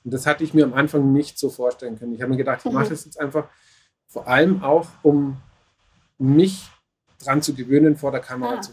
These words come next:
Speaker 1: reden. Und so, das ist so ein bisschen einfach dieses, ich will das ein bisschen üben, ein
Speaker 2: Mhm.
Speaker 1: bisschen besser können und dann mache ich das halt
Speaker 2: Ja.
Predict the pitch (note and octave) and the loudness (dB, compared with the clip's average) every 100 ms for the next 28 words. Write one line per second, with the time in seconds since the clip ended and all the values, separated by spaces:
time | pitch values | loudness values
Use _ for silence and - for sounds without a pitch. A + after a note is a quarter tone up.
0 | A2 G#2 A2 A2+ - _ _ _ _ _ | -18 -20 -16 -18 -20 _ _ _ _ _
1 | _ _ B2 A2+ A#2+ B2 C3+ C3 - - | _ _ -14 -12 -8 -8 -8 -12 -12 -2
2 | C#3+ C3 C#3+ D3 D3+ C#3+ C3+ C#3 B2+ - | 0 2 2 4 4 2 -2 -2 -4 -6
3 | C3 C3 - - C3+ - - C3 B2 _ | -4 -4 -4 -10 -12 -16 -20 -20 -20 _
4 | _ _ C#3 C#3 C#3 - - _ _ _ | _ _ 0 0 0 -4 -12 _ _ _
5 | - B2+ C3 E3+ A3+ F#3 G#2 - B2 B2 | -10 -10 -8 -2 0 0 -4 -6 -8 -8
6 | - D3+ F3 D3+ B2+ B2 B2+ C3 - - | -4 -2 0 0 -2 -4 -6 -8 -12 -4
7 | A3 G#3+ G#3+ - | 2 2 2 -2